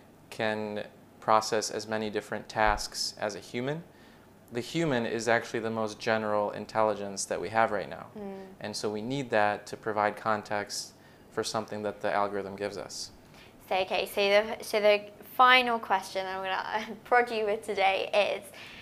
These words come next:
Speaker 2: what do you think is the biggest challenge in ophthalmology that we can really use digital health to help solve?
Speaker 1: So I do think that this rings true across specialties. Um, and I mentioned it a little bit before, it's really time.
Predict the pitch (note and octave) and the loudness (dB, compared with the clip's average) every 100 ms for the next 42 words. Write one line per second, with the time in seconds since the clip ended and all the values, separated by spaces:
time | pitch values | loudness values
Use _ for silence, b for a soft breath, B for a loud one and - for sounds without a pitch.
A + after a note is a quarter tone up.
0 | B B - - - - - G3+ A#3+ A3 | B B -20 -20 -20 -20 -14 2 4 4
1 | B3+ B3 A#3+ A3+ A3 G#3 G#3 G#3+ G3+ - | 2 -6 -4 -4 -4 -4 -4 -2 -2 -4
2 | G3 F#3+ F#3+ - - G3+ - G3 G3 - | -6 -4 -6 -8 -14 -16 -12 -8 -8 -6
3 | F#3+ F#3+ F#3+ F#3+ G3 - - - - A2 | -6 -6 -6 -10 -12 -14 -14 -16 -8 -4
4 | - - G#3+ G#3 G3 F#3+ G3+ F#3+ F#3+ F#3+ | -4 -6 -10 -10 -10 -8 -6 -6 -6 -8
5 | G3 - F#3 - - - - G3 G#3 G3+ | -10 -16 -18 -20 -20 -20 -14 -10 -6 -6
6 | F#3 F#3+ F#3 F#3 F#3+ F#3+ - - F3+ A2 | -8 -10 -10 -14 -16 -18 -18 -16 -12 -12
7 | - - F2 D#2+ - - - B B B | -12 -14 -12 -14 -18 -20 -20 B B B
8 | - - A#2+ A#2+ B2 C#3+ - B2 A#2 A#2 | -20 -2 4 4 4 -2 -2 -2 -2 2
9 | G#2+ G2+ A2 G#2 - - A2+ A2+ - - | 2 2 -2 -2 -2 -2 -2 -2 -4 -4
10 | G#2+ - A#2+ A2 - - G2 - - G#2 | -4 0 4 4 4 -4 -4 -6 -12 -12
11 | G2 - - G#2 G2+ G2+ G2 G2 B B | -10 -12 -8 -4 -4 -4 -6 -12 B B
12 | - A2+ G#2+ A2+ - A2+ G#2+ G#2+ G#2+ G#2 | -8 -4 -2 -2 -2 -4 -2 -2 -4 -6
13 | F#2+ F#2+ G#2+ G#2 G2+ F2+ - - A2 G2+ | -8 -6 -2 0 0 -4 -6 0 0 0
14 | - A2 F#2+ F#2+ | 2 2 2 -4